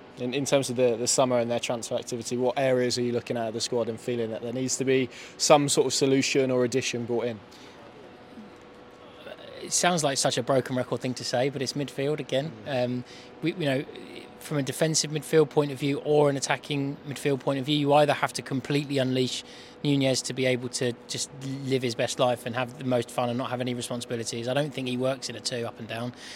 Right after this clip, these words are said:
Speaker 2: Um, or you have to say, likewise to Sarri, you know, you're gonna be the guy that can do whatever you want. I think,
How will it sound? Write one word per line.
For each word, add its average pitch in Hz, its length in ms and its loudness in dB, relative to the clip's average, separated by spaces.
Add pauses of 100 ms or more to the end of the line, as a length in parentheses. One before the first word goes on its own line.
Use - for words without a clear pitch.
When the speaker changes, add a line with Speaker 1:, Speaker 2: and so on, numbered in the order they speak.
(300)
Speaker 2:
Um, 131 320 4
or 139 300 8
you 135 160 4
have 135 180 2
to 131 100 -2
say, 127 300 2
likewise 131 480 0
to 131 80 -4
Sarri, 131 440 0
you 131 100 0
know, 120 60 0
you're 131 260 4
gonna 123 160 -2
be 123 100 -2
the 120 80 -4
guy 123 200 -2
that 123 100 -6
can 127 80 -4
do 123 140 0
whatever 123 200 -4
you 120 60 -4
want. 135 240 0 (440)
I 151 80 6
think, 147 200 -2